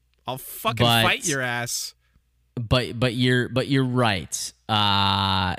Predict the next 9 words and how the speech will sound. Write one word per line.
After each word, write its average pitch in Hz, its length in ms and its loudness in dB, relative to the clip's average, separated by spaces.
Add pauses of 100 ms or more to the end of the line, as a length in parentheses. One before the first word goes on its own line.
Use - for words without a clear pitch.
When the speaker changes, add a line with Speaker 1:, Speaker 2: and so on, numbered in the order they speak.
Speaker 2:
it 113 120 2
was 113 260 0
definitely 127 720 0
used 104 760 0
as 95 480 0
a 92 560 -2 (600)
benchmark. 156 680 -2
Speaker 1:
Yes. - 480 -10 (480)
Speaker 2:
Uh, 92 580 -4